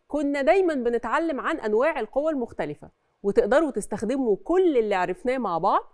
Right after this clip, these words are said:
في إنكم تجاوبوا الأسئلة الموجودة عندكم في الكتاب في صفحة مية ستة وخمسين. ودلوقتي جه وقت التفسير العلمي. طبعًا إحنا متعودين من المفاهيم اللي فاتت إننا دايمًا بنكتب التفسير العلمي علشان نجاوب عن سؤال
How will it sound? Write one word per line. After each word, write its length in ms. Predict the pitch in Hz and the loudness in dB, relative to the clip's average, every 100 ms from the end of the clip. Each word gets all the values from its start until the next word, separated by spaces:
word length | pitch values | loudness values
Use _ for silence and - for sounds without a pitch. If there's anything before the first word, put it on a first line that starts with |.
| - | 0
في 160 | 220 | 2
إنكم 280 | 196 240 294 | 2 -2 -2
تجاوبوا 360 | 185 226 277 208 | 2 2 4 0
الأسئلة 380 | - - 233 269 | -2 -6 -2 -2
الموجودة 480 | 190 170 208 247 | -2 -2 -4 -2
عندكم 340 | 175 170 262 240 | -2 0 -2 -2
في 100 | 180 | -8
الكتاب 360 | - - 233 494 - - _ - | -6 0 0 0 -6 -20 _ -2
في 60 | |
صفحة 320 | 185 285 - 226 | 2 2 2 0
مية 260 | 214 285 | 0 0
ستة 280 | 226 285 - | -2 -4 -4
وخمسين. 520 | 226 180 175 156 170 - _ _ _ _ _ _ _ _ _ | -2 -2 -4 -6 -10 -14 _ _ _ _ _ _ _ _ _
ودلوقتي 580 | 190 180 175 247 262 202 | 0 2 4 4 4 -2
جه 180 | 180 262 | -2 2
وقت 260 | 240 262 240 | 2 2 -4
التفسير 480 | - 170 - 294 | -6 -8 -4 -2
العلمي. 580 | 320 220 170 151 - - _ _ _ - | 0 0 0 -2 -10 -14 _ _ _ 4
طبعًا 380 | 294 226 175 | 6 6 2
إحنا 180 | 302 277 | 0 -2
متعودين 640 | 185 175 170 190 202 208 165 | -2 0 0 0 -2 -4 -2
من 100 | 170 | -2
المفاهيم 460 | 165 196 226 262 | -4 -4 -4 -2
اللي 140 | 208 - | -4 0
فاتت 400 | 254 320 392 - | 0 0 -4 -2
إننا 300 | 196 196 196 | -2 0 0
دايمًا 380 | 185 285 294 196 | 2 2 2 -2
بنكتب 480 | 175 196 285 - 196 | -2 -2 -2 -4 -4
التفسير 480 | - 180 - 277 214 | -4 -8 -6 -4 0
العلمي 380 | 165 233 302 415 - - | 0 2 4 2 2 -8
علشان 380 | 165 165 190 185 | -4 -4 -4 -4
نجاوب 440 | 180 214 254 196 | 0 4 4 4
عن 200 | 156 170 | 2 -2
سؤال 340 | 175 170 220 | -4 0 2